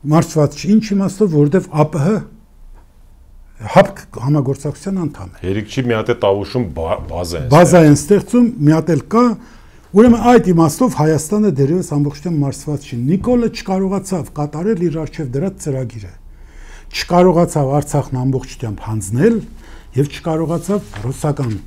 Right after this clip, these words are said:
Speaker 1: զորքերը երկրից հեռացնել։
Speaker 2: Մհմ։
Speaker 1: Սաակաշվիլին դա կարողացավ անել։ Հասկանալի է, Սաակաշվիլին հանձնեց Աբխազիան և Օսեթիան և հեռացրեց զորքերը։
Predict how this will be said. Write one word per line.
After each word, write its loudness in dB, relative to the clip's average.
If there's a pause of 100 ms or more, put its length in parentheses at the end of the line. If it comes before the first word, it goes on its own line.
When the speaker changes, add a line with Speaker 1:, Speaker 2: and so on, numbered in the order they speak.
(140)
Speaker 1:
զորքերը 0 (300)
երկրից -2
հեռացնել։ -4
Speaker 2:
Մհմ։ -16
Speaker 1:
Սաակաշվիլին 4
դա 6
կարողացավ 0
անել։ -10 (1000)
Հասկանալի -2
է, 2 (280)
Սաակաշվիլին 2
հանձնեց 2
Աբխազիան 0
և -6
Օսեթիան -4 (1000)
և 6
հեռացրեց 2
զորքերը։ 0